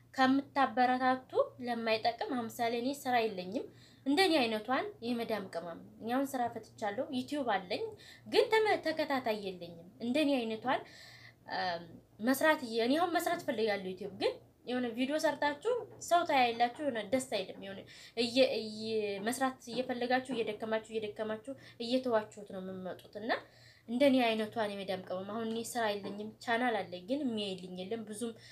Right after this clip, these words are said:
ወደ ቲክቶክ አመዝናለሁ፣ ቲክቶክ ላይ ምናምን ማለት ነው። ቪዲዮ የምታዩልኝ ቢያንስ በዚህ እሰራለሁኝ። እና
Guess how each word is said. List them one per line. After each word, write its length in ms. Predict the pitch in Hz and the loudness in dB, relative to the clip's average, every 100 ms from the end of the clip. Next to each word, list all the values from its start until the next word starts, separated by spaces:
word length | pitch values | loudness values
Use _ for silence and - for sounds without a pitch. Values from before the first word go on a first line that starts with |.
| - - - | -16 -16 -8
ወደ 200 | 220 277 285 | 6 8 8
ቲክቶክ 400 | 277 262 247 226 | 4 -2 -4 -2
አመዝናለሁ፣ 760 | 202 196 185 185 180 170 175 180 - - | -2 -2 -4 -6 -6 -6 -8 -12 -16 -20
ቲክቶክ 320 | 190 202 202 | -12 -8 -6
ላይ 140 | 185 | -6
ምናምን 340 | 180 175 175 254 | -6 -6 -6 -2
ማለት 260 | 381 185 - | -2 -2 -6
ነው። 120 | 180 180 | -14 -2
ቪዲዮ 240 | 247 285 | 0 2
የምታዩልኝ 600 | 294 262 277 262 262 349 | 0 0 0 0 0 -4
ቢያንስ 340 | 254 220 302 - - - - - - 196 | 2 4 4 0 -14 -20 -20 -20 -20 -4
በዚህ 360 | 240 247 277 | 4 4 4
እሰራለሁኝ። 560 | 311 233 190 175 170 175 | 0 2 2 2 0 -4
እና 140 | 240 | 0